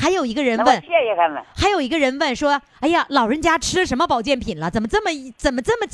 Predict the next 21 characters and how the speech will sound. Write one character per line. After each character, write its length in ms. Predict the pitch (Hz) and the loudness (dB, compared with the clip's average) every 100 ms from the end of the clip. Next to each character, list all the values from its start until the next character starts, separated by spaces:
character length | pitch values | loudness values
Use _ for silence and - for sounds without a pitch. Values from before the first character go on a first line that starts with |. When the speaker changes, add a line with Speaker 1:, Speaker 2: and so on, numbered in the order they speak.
| - | -8
Speaker 1:
头 140 | - 320 | -6 -2
脑 120 | 311 | -2
清 200 | 269 294 | -2 -6
醒 180 | 269 202 | -6 -4
啊？ 100 | 165 160 262 - 269 - - | -4 -2 -2 0 -2 -2 -4
<laughs> 500 | - - - - - | -8 -8 -10 -12 -6
你， 120 | 294 | -6
你 180 | 294 302 | -4 -2
都 120 | 277 415 | 0 0
吃 260 | - 466 | -2 -4
什 140 | 370 247 | -2 -2
么 140 | 254 | 0
呀， 100 | 330 | -2
平 180 | - 240 | -4 -6
时 180 | 240 185 | -6 -4
啊？” 300 | 185 175 175 _ _ _ _ _ | -2 -2 -6 _ _ _ _ _
Speaker 2:
我 200 | - 135 | 0 2
就 180 | 202 302 | 4 0
平 260 | - - 285 | -2 -4 2
常 200 | 226 233 | 2 4
饭， 240 | 320 226 | 0 -2